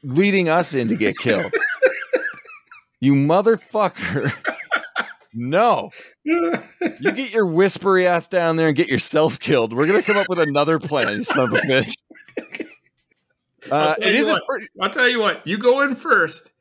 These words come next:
Speaker 2: and if you need help, call to us.
Speaker 1: Can you
Speaker 2: They
Speaker 1: imagine?
Speaker 2: do.
Speaker 1: "We got your back." He walks out. They close the door and lock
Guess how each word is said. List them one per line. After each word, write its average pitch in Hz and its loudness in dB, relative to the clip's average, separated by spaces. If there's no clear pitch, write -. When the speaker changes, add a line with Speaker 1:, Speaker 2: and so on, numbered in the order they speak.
Speaker 2:
and 139 -2
if 165 -2
you 226 0
need 240 4
help, 202 -2
call 175 0
to 175 -2
us. - -6
Speaker 1:
Can 226 -2
you 233 0
Speaker 2:
They 214 4
Speaker 1:
imagine? 180 2
Speaker 2:
do. - -8
Speaker 1:
"We 208 2
got 214 0
your 190 2
back." 180 0
He 120 -4
walks 117 0
out. 123 0
They 120 -4
close 120 0
the 117 -4
door 104 2
and 101 0
lock 85 0